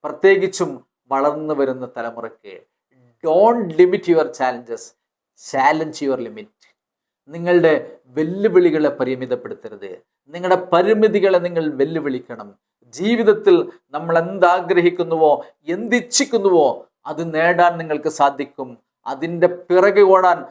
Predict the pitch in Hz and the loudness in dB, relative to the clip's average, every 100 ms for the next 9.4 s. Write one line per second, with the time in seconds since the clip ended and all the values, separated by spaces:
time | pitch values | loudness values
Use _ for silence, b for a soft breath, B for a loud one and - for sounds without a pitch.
0 | - 156 175 175 180 - 202 214 220 190 | -10 -8 -4 -4 -2 2 4 4 4 2
1 | 196 - 190 165 139 - _ _ - 135 | 0 2 2 2 -4 -18 _ _ -10 -10
2 | 139 165 156 160 160 156 156 _ 170 214 | -6 -4 0 0 -2 -6 -8 _ 0 4
3 | 233 208 208 196 175 170 156 156 151 147 | 2 2 -2 2 2 2 -6 -6 -2 0
4 | 143 139 135 135 135 131 120 113 _ _ | 2 2 0 -4 -8 -12 -14 -16 _ _
5 | 117 139 156 185 190 196 190 185 156 151 | _ -4 -2 0 2 4 4 2 2 2
6 | 131 113 - _ _ 127 147 160 170 160 | 2 0 -6 _ _ _ -14 -4 0 0
7 | 160 151 135 _ _ - 131 131 131 143 | -2 -8 -8 _ _ -12 -10 -8 -10 -12
8 | 135 185 175 151 139 139 135 135 _ - | 0 4 4 2 0 -2 -4 -16 _ -12
9 | 139 131 131 123 | -10 -8 -10 -14